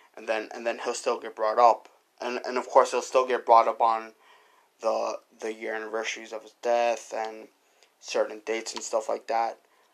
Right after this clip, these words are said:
But this, I think, kinda puts a nice little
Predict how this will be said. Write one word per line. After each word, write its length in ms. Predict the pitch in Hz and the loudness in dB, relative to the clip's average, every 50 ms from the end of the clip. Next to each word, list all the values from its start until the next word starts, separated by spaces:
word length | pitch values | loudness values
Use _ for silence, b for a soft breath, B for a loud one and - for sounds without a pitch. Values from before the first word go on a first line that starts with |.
| b b | b b
But 160 | - 113 110 - | -12 -10 -4 -2
this, 220 | - - - - | -2 0 6 6
I 100 | 131 120 | 6 6
think, 400 | - - - 120 117 110 - - | 6 2 -2 -4 -4 -4 -6 0
kinda 500 | - 113 113 113 113 110 107 104 107 - - - _ _ _ _ _ _ b b b b b b b b b b b b b b | 2 2 2 2 2 0 2 2 0 -2 -6 -16 _ _ _ _ _ _ b b b b b b b b b b b b b b
puts 300 | - - 123 120 120 - | -4 0 0 0 0 0
a 60 | 117 107 | -6 -6
nice 380 | 110 117 120 120 113 - - | -2 0 0 0 0 -2 -4
little 260 | 131 117 117 113 110 | -4 -4 -4 -6 -8